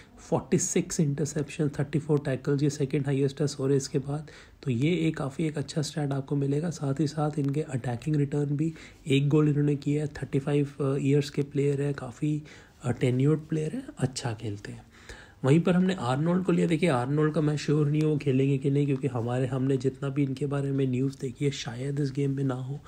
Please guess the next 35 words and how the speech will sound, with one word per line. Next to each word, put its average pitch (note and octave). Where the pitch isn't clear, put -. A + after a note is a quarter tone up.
लेकिन C3+
अगर C#3+
होंगे C3+
तो D3
definitely C#3
आप C#3
इनको C3+
टीम C3+
में C3
लीजिए। C3
लेकिन, D#3
अ, C#3+
जो, C3+
अ, A#2+
अ, C3+
इनका B2+
पूरा D3
नाम C#3+
मैक्सिमिलियन C#3+
आर्नोल्ड C#3
है, E3
अ, C3
सत्रह D3+
मैचेस C#3+
में D3
एक C#3
गोल D3+
किया A3
और C#4
शॉट C3+
क्रिएटिंग C#3
एक्शंस B2
भी A3
डिसेंट A#2
हैं। G#2+